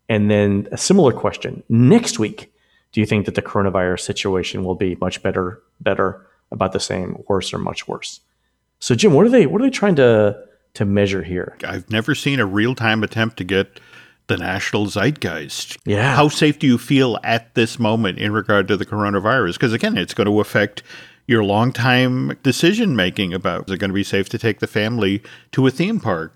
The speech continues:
Speaker 2: next week, next month, <laughs> next year?
Speaker 1: Yeah.
Speaker 2: Oy.
Speaker 1: It's like they're measuring the national mood.
Speaker 2: Yeah.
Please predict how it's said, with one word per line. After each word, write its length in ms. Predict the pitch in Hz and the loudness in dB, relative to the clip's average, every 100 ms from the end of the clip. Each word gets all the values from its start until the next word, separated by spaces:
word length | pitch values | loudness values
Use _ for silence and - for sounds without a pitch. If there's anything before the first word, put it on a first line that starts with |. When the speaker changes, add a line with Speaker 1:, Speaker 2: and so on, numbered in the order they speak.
| _ | _
Speaker 2:
next 320 | 92 101 - | -4 -4 -2
week, 280 | 131 131 - | -2 -2 -4
next 240 | 90 - 120 | -8 -8 -4
month, 640 | 120 143 - - - - | -2 -2 -4 -6 -4 -4
<laughs> 20 | |
next 280 | 98 - - | -6 -6 0
year? 460 | 160 254 180 - - | 2 2 0 -4 -4
Speaker 1:
Yeah. 240 | 107 117 101 | 2 2 2
Speaker 2:
Oy. 240 | 139 202 147 | 0 2 2
Speaker 1:
It's 140 | 127 | 2
like 140 | 170 151 | 2 4
they're 120 | 135 | 4
measuring 360 | 127 135 147 123 | 6 4 6 6
the 80 | |
national 380 | 110 127 - 120 | 6 2 2 4
mood. 320 | 113 120 104 104 | 6 6 4 0
Speaker 2:
Yeah. 720 | 123 139 123 117 107 98 85 | 2 4 4 2 0 -4 -8